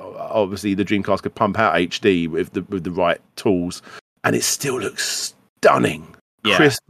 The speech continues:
Speaker 1: beautiful, and I can't imagine what that would look like on the N sixty-four. I know I'm being blasphemous here. I know there's a lot of N sixty-four fans, people in this, uh, this chat right now. My, <laughs> my co-host, big fan of the system. Uh, but
Speaker 2: Mm-hmm.
Speaker 1: still, I don't, um,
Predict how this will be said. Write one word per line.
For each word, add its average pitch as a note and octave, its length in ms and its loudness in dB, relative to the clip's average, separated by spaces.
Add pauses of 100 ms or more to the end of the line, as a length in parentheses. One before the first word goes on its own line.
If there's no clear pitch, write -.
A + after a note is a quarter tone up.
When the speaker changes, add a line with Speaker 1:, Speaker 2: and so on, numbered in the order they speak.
Speaker 1:
beautiful, C3+ 560 6
and A#2+ 80 2
I A#2+ 140 6
can't B2+ 420 -2
imagine B2 680 0
what F#2 120 -4
that G2 140 4
would G2 120 0
look G2 160 4
like F#2 320 0
on F#2+ 160 -2
the F#2 80 -2
N F2+ 80 -4
sixty-four. F#2+ 320 -2
I - 20 4
know A2+ 160 6
I'm G2+ 80 2
being F#2+ 200 0
blasphemous F2+ 440 -6
here. E2+ 220 0
I - 20 0
know F2+ 120 -2
there's E2+ 140 -4
a F2 40 -6
lot E2+ 100 -2
of D#2 120 -6 (320)
N G#2+ 100 0
sixty-four G2+ 420 2
fans, F#2+ 360 2
people F#2+ 260 0
in F2+ 120 0
this, F2 220 -4
uh, F2+ 180 4 (420)
this - 180 2
chat - 220 2
right B2+ 160 6
now. C3 280 6
My, A#2 160 6
<laughs> C#3+ 120 4
my - 20 0 (160)
co-host, D3 580 6
big A2 180 -2
fan G2+ 220 0
of G2 60 -4
the F#2+ 80 -8
system. F2+ 340 -10 (420)
Uh, A#2+ 220 6
but C3+ 240 6
Speaker 2:
Mm-hmm. F#3+ 60 0
Speaker 1:
still, A2+ 400 4 (140)
I A#2 160 4
don't, A#2 380 2
um, G#2 560 0